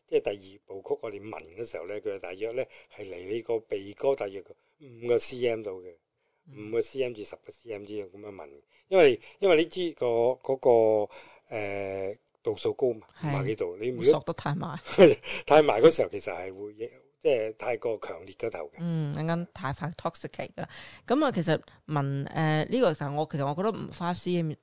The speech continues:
Speaker 2: 真係好，好，即係已經，我咁，我都唔需要five C M 已經嘛。但係呢，係好，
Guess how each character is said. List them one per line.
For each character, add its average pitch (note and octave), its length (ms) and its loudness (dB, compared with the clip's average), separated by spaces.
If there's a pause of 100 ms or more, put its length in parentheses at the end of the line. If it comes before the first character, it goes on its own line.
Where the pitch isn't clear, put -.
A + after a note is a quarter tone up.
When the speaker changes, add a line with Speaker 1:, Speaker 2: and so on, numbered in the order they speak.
(160)
Speaker 2:
真 G3 160 -8
係 C#3+ 80 -4
好， C3 200 -8
好， - 180 -20 (760)
即 G3 120 -10
係 - 20 -2
已 E3 80 -2
經， F3 260 -6 (640)
我 - 140 -10
咁， F#3+ 280 0
我 D3+ 100 0
都 A#3 80 2
唔 G3+ 100 -2
需 G3 120 -8
要 F#3+ 80 -2
five E3+ 300 -4
C - 260 -6
M D#3+ 140 0
已 C3+ 100 -4
經 D3 100 -4
嘛。 C#3 100 -4 (300)
但 E3+ 180 2
係 - 20 2
呢， C4 40 2
係 G#3+ 180 2
好， D3 180 0